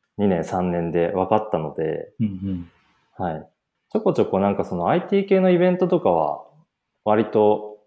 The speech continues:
Speaker 1: 頻繁にや-、あるんですよ。
Speaker 2: うん。
Speaker 1: 結構やっぱその、青森県庁とか市とかが、
Speaker 2: うん。
Speaker 1: やっぱりその人口減少とかで危機感を感じていて、
Speaker 2: うん。
Speaker 1: テレワークとか、やっぱそういうところ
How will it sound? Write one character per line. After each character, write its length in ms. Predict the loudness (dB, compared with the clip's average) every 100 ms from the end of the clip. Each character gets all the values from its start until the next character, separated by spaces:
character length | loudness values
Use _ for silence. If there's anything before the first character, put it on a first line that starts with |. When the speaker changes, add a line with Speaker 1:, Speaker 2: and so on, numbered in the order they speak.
| _ _ _
Speaker 1:
頻 200 | -4 -2
繁 240 | 0 2 2
に 60 |
や-、 380 | 2 2 -2 -14 _ _
あ 100 | 2
る 120 | 2
ん 60 | 2
で 80 | -4
す 160 | -6 -10
よ。 220 | -10 -14 _
Speaker 2:
う 40 | -4
ん。 40 | -4
Speaker 1:
結 140 | -2
構 140 | 0
や 40 | 0
っ 40 |
ぱ 120 | -2
そ 140 | -8 -4
の、 340 | -2 -2 -4 -14 -20 _ _
青 180 | -2 0
森 180 | 2 2
県 320 | 2 2 2
庁 160 | -2 -2
と 120 | -4
か 200 | -4 -4
市 240 | -2 -2
と 80 | 0
か 160 | 0 0
が、 480 | 2 2 0 -4 -10 -8
Speaker 2:
う 20 |
ん。 200 | -6 -8 _ _
Speaker 1:
や 60 | -6
っ 20 |
ぱ 60 | -6
り 20 |
そ 100 | -4
の 80 | -2
人 260 | 0 0
口 200 | 2 4
減 240 | 6 4 2
少 180 | 0 -2
と 140 | -4
か 100 | -4
で 100 | -6
危 160 | -8 -6
機 60 |
感 220 | 0 0
を 40 | 0
感 200 | -4 -6
じ 100 | -8
て 160 | -10
い 60 | -8
て、 460 | -8 -6 -6 -6 -10 _
Speaker 2:
う 40 | -4
ん。 260 | -4 -8 _ _ _
Speaker 1:
テ 140 | -2 2
レ 140 | 6
ワ 220 | 6 4
ー 60 | 2
ク 280 | 2 2 0
と 100 | -4
か、 140 | -2
や 100 | -2
っ 60 | -2
ぱ 80 | -2
そ 160 | 2
う 20 |
い 40 | 2
う 40 |
と 100 | 0
こ 140 | 2 4
ろ 360 | 4 2 -6